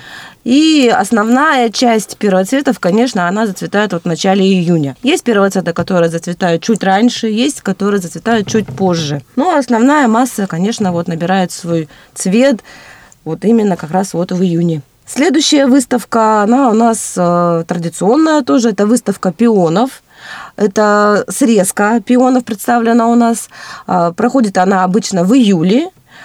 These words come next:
Но тоже здесь зависит от, э, года, немножко сроки могут сдвигаться. Если год холодный, то и пионы распускаются немножко позже. Следующая выставка у нас, э, открывается в июле-августе. Это декоративные розы.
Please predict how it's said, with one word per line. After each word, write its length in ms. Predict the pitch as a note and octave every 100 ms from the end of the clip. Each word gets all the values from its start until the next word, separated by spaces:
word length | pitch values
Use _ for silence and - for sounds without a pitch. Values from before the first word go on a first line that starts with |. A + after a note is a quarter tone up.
| -
Но 180 | F4+ A4
тоже 240 | F#4+ F4
здесь 200 | B3+ A3
зависит 380 | G3+ G#3+ A3 F#3+ -
от, 240 | G3 F#3+
э, 240 | G3 F#3+ G3+
года, 320 | A#3+ C#4+ A#3+
немножко 380 | G3+ A#3 A#3 F#3+
сроки 300 | A3 G#3+ F3+
могут 360 | G3+ F#3+ E3+
сдвигаться. 460 | D#3+ E3+ E3+ E3+ E3
Если 160 | D#3+
год 180 | F3 F#3
холодный, 440 | - G#3 D#4 A3 E3+
то 120 | A#3+
и 60 |
пионы 340 | G#3+ F#3 F3+ F3
распускаются 540 | E3+ - - F#3 F#3
немножко 480 | E3 E3 F#3 - E3+ - - _
позже. 480 | F#3+ F3+ D#3 D#3 C#3 _ _ _ _
Следующая 720 | F#3+ A#3+ C#4 G#3+ G3+ - F3
выставка 540 | F3 G#3 - E3 - E3
у 100 | E3
нас, 440 | G3 E3+ - -
э, 380 | E3 D#3 D#3+ D#3 -
открывается 640 | - F#3 F#3 F3 E3 E3+
в 120 | E3
июле-августе. 1000 | G#3+ G3 F3+ E3 D#3+ C#3+ F3 G#3 - F4+ F4+
Это 260 | A3+ G3 F3+
декоративные 840 | F#3+ F#3+ F#3 G3 A3 E3+ D#3 D#3+
розы. 520 | F#3 E3+ D3 E3+ C4